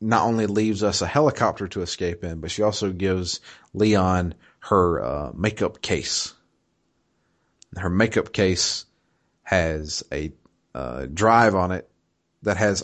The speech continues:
all the evidence showing that Simmons was behind it all. So now Leon's name is cleared because for some reason Leon was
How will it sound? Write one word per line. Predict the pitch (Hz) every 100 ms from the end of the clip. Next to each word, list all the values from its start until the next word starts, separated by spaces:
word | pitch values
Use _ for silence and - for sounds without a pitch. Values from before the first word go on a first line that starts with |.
| -
all | 147 156 147
the | 139 123
evidence | 120 113 110 - - - _ _ _ _ _ _ _ _ _
showing | - 113 107 101
that | 92 -
Simmons | - 107 98 90
was | 92
behind | 85 90 90 80
it |
all. | 73 50 - - _ _ _ _ _ _ _ _ _ _ -
So | -
now | 87 87 87
Leon's | 90 87 85 85 82 -
name | 76 80
is | 78 -
cleared | - 90 71 76
because | 85 - 76 73
for | - - 87
some | - 95 117
reason | 127 123 110
Leon | 101 104 117 127 127
was | 127 123 120 -